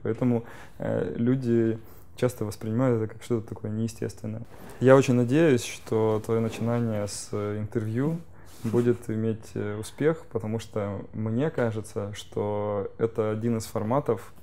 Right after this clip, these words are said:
когда люди будут узнавать друг про друга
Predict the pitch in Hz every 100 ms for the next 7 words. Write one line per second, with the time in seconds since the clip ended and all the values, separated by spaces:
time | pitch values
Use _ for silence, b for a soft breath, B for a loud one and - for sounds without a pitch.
0 | - - 101 107 123 120 101 104 110 107
1 | - - B B B - 110 110 110 113
2 | 107 110 - - 101 107 113 107 107